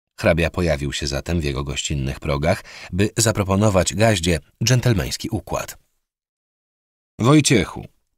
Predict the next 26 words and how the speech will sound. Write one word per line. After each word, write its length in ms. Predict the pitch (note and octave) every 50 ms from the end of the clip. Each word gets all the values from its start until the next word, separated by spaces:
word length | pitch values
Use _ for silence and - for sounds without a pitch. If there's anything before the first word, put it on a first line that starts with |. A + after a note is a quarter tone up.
| _ _ _
mówi 320 | F#2+ F2 D#2+ C#2+ D2 D#2 C#2+
do 120 | C#2 C2+
mojego 360 | C2+ C2 B1+ C2 C2 C#2 C2
ojca 400 | B1 D2+ D2 C#2 - - C#2 C#2
hrabia 400 | - - - D2 C#2 C2 C2+ B1+
Zamojski, 640 | B1+ B1+ B1+ B1+ B1 - - - - - - - - _ _ _ _ _ _ -
"zróbmy 420 | G#2 A2 D3 E3+ D3 C#3+ D#3 D3
zamianę", 520 | B2+ C3+ C3+ C3 B2+ G#2+ D#2+ C#2 A#1+ - - - _ _ _ _ _ _ _ _ _
tak 220 | - C#2 - -
opisuje 460 | - - - C#2+ - - - - C2 -
to 120 | - C#2
pani 240 | - C#2 C#2 C#2+ F2+
Maria. 340 | E2 - - - D2+ - - - _ _ _ _ _ _ _ - - -
"Ja 220 | - C#3 D#3 D3+ C3+
ci 140 | - C3
dam 360 | A#2+ A#2+ A#2+ A#2 G#2+ G#2+ G#2+ G2
parcelę 560 | - A#2 G#2 F#2 - - A2+ F#2 E2 D2+ C#2+
przy 200 | - - - E2
Wodogrzmotach, 840 | F2 F#2 E2+ F#2+ F#2 D#2 E2 G2 G2 F#2 - - B2 D#3 F3+ - - _ _ _ _ _ _ _ _ _ _ _
ty 120 | - F#3+ G#3
mi 140 | G3 F#3
daj 280 | D#3+ F3 D#3+ D#3 D3 -
za 160 | - - D3 C3
to 160 | - - -
kawał 380 | - D#3 C#3+ B2+ B2+ B2+ B2
Żabiego, 600 | G#2+ B2 A#2 G2 G2+ F2 D2+ C#2 C#2 C#2 C#2 C#2+